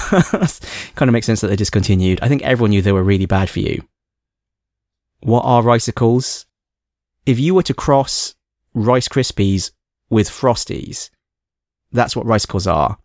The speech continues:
They're literally Rice Krispies where each individual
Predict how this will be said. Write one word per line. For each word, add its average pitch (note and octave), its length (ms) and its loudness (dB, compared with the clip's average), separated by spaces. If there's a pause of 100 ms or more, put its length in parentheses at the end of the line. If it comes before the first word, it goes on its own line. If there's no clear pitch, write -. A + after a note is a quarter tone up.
(840)
They're A2 160 2
literally A#2 680 2 (560)
Rice C3 260 -2
Krispies G2+ 580 0
where G#2+ 240 0
each C#3 360 -2
individual G#2 920 2